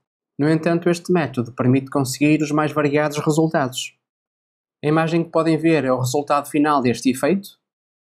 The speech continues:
Para fins demonstrativos, aquilo que eu vou fazer é criar cada etapa separadamente e voltar a este documento à medida que vou progredindo no tutorial.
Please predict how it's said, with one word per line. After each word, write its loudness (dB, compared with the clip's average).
Para 0
fins 2
demonstrativos, 0
aquilo -2
que -2
eu 2
vou -2
fazer 0
é 0
criar -2
cada -4
etapa -4
separadamente -2
e -2
voltar 0
a 0
este -2
documento 0
à -2
medida 0
que -10
vou 2
progredindo 0
no 2
tutorial. 0